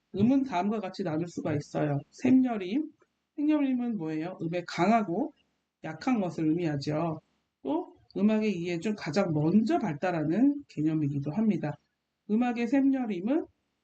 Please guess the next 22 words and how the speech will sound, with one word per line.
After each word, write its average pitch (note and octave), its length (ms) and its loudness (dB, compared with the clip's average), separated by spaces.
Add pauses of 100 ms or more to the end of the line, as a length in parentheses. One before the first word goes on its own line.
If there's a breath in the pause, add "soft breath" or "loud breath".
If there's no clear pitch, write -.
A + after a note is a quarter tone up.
소리 E4 320 0
크기의 B3 420 0
차이에 B3+ 400 2
의해 E3+ 300 2
발생하는 D#3 680 0
것으로 D#3 480 0
표현력의 C4 760 0
다양성과 D#3+ 800 -2 (320 loud breath)
상관되는 A#3+ 600 -2
개념으로 E3 720 0 (360 soft breath)
클라이막스를 C4+ 800 -2
구성할 D#3 460 -4
때 C4 240 2 (400)
샘여림의 C#4+ 580 0
개념을 F3 560 -2 (100)
효율적으로 G3+ 640 0
사용할 F#3+ 340 0
수 - 140 -8
있습니다. - 540 -4 (640)
두 G3 140 -4
번째는 A#3+ 500 0
장단입니다. D#3+ 840 -2